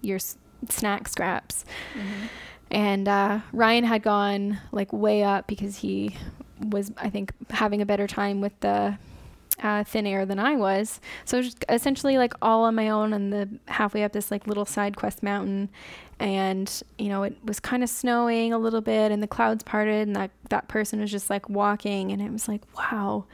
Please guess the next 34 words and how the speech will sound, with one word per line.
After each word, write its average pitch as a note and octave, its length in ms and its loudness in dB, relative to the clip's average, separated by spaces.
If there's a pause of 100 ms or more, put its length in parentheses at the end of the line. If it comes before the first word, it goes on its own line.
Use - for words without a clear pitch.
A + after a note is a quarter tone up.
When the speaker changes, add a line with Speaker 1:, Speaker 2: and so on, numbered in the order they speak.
(600)
Speaker 1:
Like, G#3 100 0
the A3+ 80 0
colors A3+ 380 2
were A3+ 100 0
so G#3+ 240 0
vibrant G3+ 520 0
that G3+ 360 -2
I - 140 -2
don't A3 160 2
even G#3+ 160 0
think G3+ 180 -4 (140)
there's G3+ 180 -2
a G#3 140 -2
filter - 600 -4
on G#3+ 200 0
that - 400 -4 (160)
particular G#3 420 -2
photo. G3+ 340 -2
Like, G#3 280 -4
that's G#3 240 -2
exactly G#3 400 -2
how A3+ 80 4
Speaker 2:
Unlike G#3+ 180 4
Speaker 1:
it F#3 40 -4
Speaker 2:
what G3+ 120 6
I G3+ 120 6
Speaker 1:
was. G#3 100 0
Speaker 2:
do. A3+ 120 -2 (760)
Speaker 1:
It - 60 -4
was A3+ 140 0
amazing. G3 640 2
Speaker 2:
<laughs> - 40 -20 (280)
So D#4+ 320 10
you, E4+ 760 2